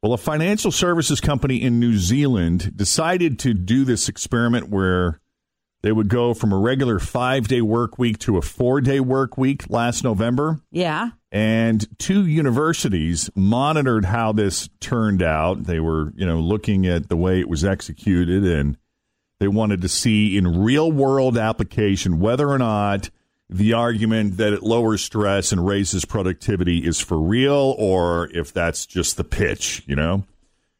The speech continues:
Speaker 1: Turns out, after monitoring this, it was a massive success.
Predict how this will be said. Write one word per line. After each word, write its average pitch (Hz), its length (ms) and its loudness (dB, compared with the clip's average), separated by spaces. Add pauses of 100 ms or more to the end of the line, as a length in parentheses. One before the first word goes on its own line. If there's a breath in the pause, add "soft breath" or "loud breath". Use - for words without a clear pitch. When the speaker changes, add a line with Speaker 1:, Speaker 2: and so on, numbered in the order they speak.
(180)
Speaker 1:
Turns 180 480 0
out, 117 260 2
after 104 240 0
monitoring 123 680 2
this, 80 420 -2 (560)
it 123 120 2
was 131 260 2
a 131 140 0
massive 147 760 0
success. - 880 -2